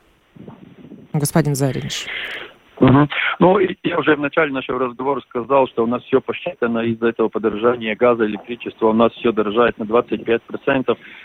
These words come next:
Speaker 2: Где мы десять процентов поднимаем сейчас с первого ноября, и на десять процентов мы поднимаем, э, с февраля, марта. И здесь мы тор-, только переадресовываем все объективные повышения цен дальше к покупателю.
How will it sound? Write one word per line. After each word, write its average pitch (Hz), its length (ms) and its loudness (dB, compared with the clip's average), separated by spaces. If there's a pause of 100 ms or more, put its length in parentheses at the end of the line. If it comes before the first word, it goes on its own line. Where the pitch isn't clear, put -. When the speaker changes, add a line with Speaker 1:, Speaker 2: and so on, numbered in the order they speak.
(400)
Speaker 2:
Где 139 180 4
мы 147 100 2
десять 139 320 0
процентов 131 460 0
поднимаем 123 500 2
сейчас 120 200 -2
с - 40 -20
первого 120 300 4
ноября, 120 420 2
и 127 40 2
на 120 100 0
десять 120 320 -4
процентов 120 540 -2
мы 120 120 -6
поднимаем, 113 800 2
э, 110 340 2
с - 300 -18
февраля, 120 520 4
марта. 123 480 -4 (280)
И 139 80 -8
здесь 165 240 0
мы 143 120 -6 (180)
тор-, 160 240 2 (140)
только 160 320 0
переадресовываем 123 1160 0
все 131 240 -2
объективные 117 720 -6
повышения 113 600 0 (100)
цен 131 260 4 (240)
дальше 127 540 2
к - 100 -16
покупателю. 120 760 0